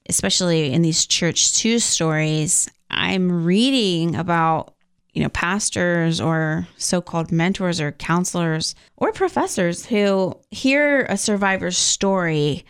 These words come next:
and they feel like they need to talk to them directly, just like this professor would have, would talk to the victim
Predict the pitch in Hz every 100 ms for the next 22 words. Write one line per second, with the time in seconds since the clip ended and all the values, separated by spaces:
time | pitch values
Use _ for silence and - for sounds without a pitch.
0 | _ _ _ _ - 175 180 175 170 170
1 | - - _ - 185 185 - 202 202 190
2 | 175 - 175 175 175 170 170 165 - 170
3 | 160 160 160 160 - 175 160 - 123 127
4 | 131 - _ _ 180 170 - 160 - 220
5 | 226 208 - 190 190 185 170 127 92 -
6 | - - _ - 170 - - 196 185 -
7 | - - 175 160 160 160 - _ _ -
8 | 185 160 156 - 151 147 151